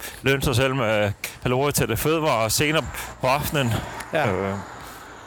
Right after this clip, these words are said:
Speaker 1: om det er en gåtur, eller det er at ringe til en kæreste, ven, kollega, man sådan bare lige tager et par minutter ud, hvor man lige får trukket stikket.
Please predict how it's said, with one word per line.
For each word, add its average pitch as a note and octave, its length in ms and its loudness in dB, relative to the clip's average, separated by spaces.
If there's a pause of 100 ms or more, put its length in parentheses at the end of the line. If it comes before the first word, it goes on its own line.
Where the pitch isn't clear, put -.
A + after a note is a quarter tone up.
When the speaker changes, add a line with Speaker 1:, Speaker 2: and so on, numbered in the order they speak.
(380)
Speaker 1:
om A2 120 0
det B2 220 2
er A#2+ 260 2
en G#2+ 280 2
gåtur, B2 420 2
eller G2+ 240 2
det B2 140 0
er A2+ 200 2
at G2 520 0
ringe A#2 220 2
til G#2 300 2 (600)
en G2+ 220 4 (300)
kæreste, A2+ 440 2
ven, A2 180 2 (400)
kollega, A2+ 380 2
man G#2 160 2
sådan B2+ 240 2
bare A#2+ 200 2
lige C3 120 2
tager G#2+ 200 2
et G#2+ 200 -2 (460)
par C3 100 4
minutter A#2 360 0
ud, B2 140 2
hvor A#2+ 140 0
man G2+ 220 0
lige C3 180 2
får A#2 280 0
trukket C3+ 500 0
stikket. C3 360 2